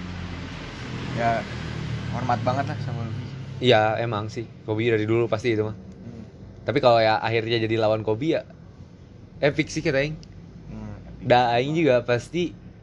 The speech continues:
Speaker 2: apa sih, Aing ngiranya ya bakal si Koby itu squad guard gitu. Ngerti gak sih?
Speaker 1: Hmm, squad guard.
Speaker 2: Karena dia, dia di bawah didikan guard,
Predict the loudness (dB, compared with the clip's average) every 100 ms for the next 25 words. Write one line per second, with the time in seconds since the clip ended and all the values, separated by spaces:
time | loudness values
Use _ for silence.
0 | -20 -20 -20 -18 -18 -12 -6 -4 -4 -6
1 | -6 0 4 4 6 4 4 0 0 -2
2 | 0 2 2 -4 -14 -4 -2 -2 -6 -10
3 | -6 -4 2 0 0 -14 -14 -16 -16 -12
4 | -6 -4 -6 -10 -12 -10 -8 -8 -8 -8
5 | -10 -14 -10 -10 -8 -6 0 2 4 2
6 | 4 4 6 4 2 2 2 0 4 4